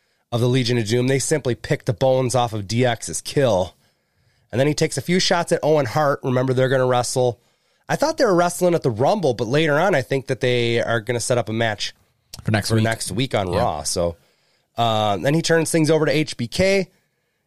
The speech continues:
Speaker 1: He says that he's gonna beat The Undertaker at Royal Rumble, just like he did inside Hell in a Cell. They proceed to give the audience a gift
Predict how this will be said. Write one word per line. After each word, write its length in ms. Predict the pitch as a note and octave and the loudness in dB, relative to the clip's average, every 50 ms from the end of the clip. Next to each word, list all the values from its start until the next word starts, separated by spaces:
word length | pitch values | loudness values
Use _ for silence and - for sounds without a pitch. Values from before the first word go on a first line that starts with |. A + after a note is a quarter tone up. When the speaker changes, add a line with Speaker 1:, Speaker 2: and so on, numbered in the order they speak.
| _ _ | _ _
Speaker 1:
He 180 | - - A#3 C4+ | -2 0 0 0
says 280 | - - G#3 G3 G3 E3+ | 2 2 2 2 2 2
that 100 | F3+ E3 | 2 2
he's 140 | F#3+ F#3+ E3 | 2 2 2
gonna 160 | F3+ E3+ D3+ | 2 0 0
beat 220 | A2+ - G#3 A3+ | 2 0 0 0
The 140 | - F3 F#3 | 2 2 2
Undertaker 500 | F3+ F#3 F3 E3 - F3 F3 E3+ - E3 | 2 4 2 2 2 2 2 2 2 2
at 100 | D3+ A#2+ | 2 2
Royal 300 | - D3 D#3+ E3 D#3 C#3 | 4 4 4 4 4 2
Rumble, 500 | B2 C3 E3+ F#3 F#3+ F3+ F#3+ F#3 F3 D#3+ | 2 2 2 2 2 2 2 2 2 2
just 440 | C#3 - - - B3 C4 B3 - - | 0 -2 0 2 2 2 2 2 2
like 180 | G3 F#3+ F#3 - | 2 2 2 0
he 140 | D#3 D3+ | -2 0
did 380 | C3+ C#3+ C#3+ C#3+ C#3 C3+ A#2 A2 - _ _ _ _ _ _ _ _ _ _ _ - | 2 2 2 2 2 0 -2 -6 -12 _ _ _ _ _ _ _ _ _ _ _ -4
inside 420 | A#2+ B2+ B2 - - B2+ A#2+ A2 | -2 -2 0 0 0 0 0 0
Hell 240 | F#2+ G#2+ B2+ A#2 A#2 | 0 0 2 2 2
in 60 | A2 F#2+ | 0 0
a 40 | |
Cell. 520 | F2+ - - D#3 D3+ D3+ D3 C#3+ C#3 B2 _ _ _ _ _ - _ _ _ _ _ _ _ - | -2 -2 0 2 2 2 2 2 0 -2 _ _ _ _ _ -20 _ _ _ _ _ _ _ -8
They 80 | B2 | -8
proceed 380 | A2+ - B2+ A#2+ - F3 F3 C#3+ | -4 -2 -2 0 2 0 0 0
to 60 | C#3+ | 0
give 180 | B2+ D#3 D3 B2+ | -2 -2 -2 0
the 120 | C3 C#3 | 0 2
audience 340 | C#3 C3+ C#3 C#3+ C3+ A#2+ - | 2 2 2 0 0 -2 -4
a 40 | A#2 | -8
gift 580 | F#2 F2+ G#2 E3 A3 B3+ B3+ - - - - | -8 -2 0 2 2 2 0 -4 -8 -10 -10